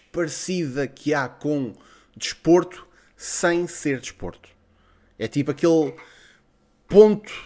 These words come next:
médio entre, "Opa, a gente quer mostrar algo desportivo,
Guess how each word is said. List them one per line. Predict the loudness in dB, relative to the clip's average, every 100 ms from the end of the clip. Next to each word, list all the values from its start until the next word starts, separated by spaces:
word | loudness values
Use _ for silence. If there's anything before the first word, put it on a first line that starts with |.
| -20 -12
médio | -2 4 4 4 2 0 0 0
entre, | 0 0 -2 0 0 -2 -6
"Opa, | -2 0 0
a | -2
gente | -2 -2 0
quer | -2
mostrar | -2 -6 -2 0
algo | 2 0 -2
desportivo, | -6 -8 -8 -10 -8 -4 -4 -4 -6